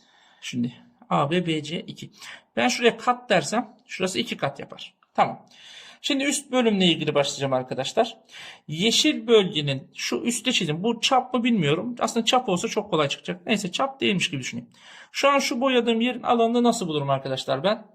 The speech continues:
Derim ki pi çarpı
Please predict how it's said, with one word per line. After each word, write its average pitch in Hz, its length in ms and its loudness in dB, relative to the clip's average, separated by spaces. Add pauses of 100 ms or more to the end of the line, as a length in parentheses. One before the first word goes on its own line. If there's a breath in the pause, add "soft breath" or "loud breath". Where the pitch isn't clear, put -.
(600 soft breath)
Derim 214 300 4
ki 196 260 -6 (760)
pi 254 260 4
çarpı 165 580 0